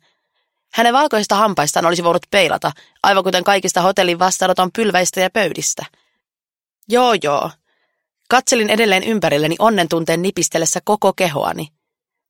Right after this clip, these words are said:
"Tajuatko, että me olemme kaksi kymmenestä parhaasta kolmosluokkalaisesta? Me molemmat. Ja pääsimme Lontooseen.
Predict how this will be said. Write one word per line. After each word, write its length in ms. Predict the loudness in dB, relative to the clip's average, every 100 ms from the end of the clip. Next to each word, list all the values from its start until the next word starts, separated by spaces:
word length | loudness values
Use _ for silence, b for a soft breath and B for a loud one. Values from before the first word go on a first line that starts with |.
| _
"Tajuatko, 600 | -2 0 0 -4 -2 -4 -4 b _
että 200 | -4 0
me 80 | 2
olemme 220 | 2 2 0
kaksi 300 | 0 0 -2
kymmenestä 480 | -2 -2 -2 -2
parhaasta 400 | 0 0 0 -2
kolmosluokkalaisesta? 1080 | 0 0 0 0 0 0 -2 -2 -2 -4 -6 -12 b b _
Me 100 | 0
molemmat. 520 | 2 2 2 -2 -6 -8 -16 _ _ -6
Ja 80 | 2
pääsimme 380 | 2 2 2
Lontooseen. 720 | 2 0 0 -2 -2 -2 -4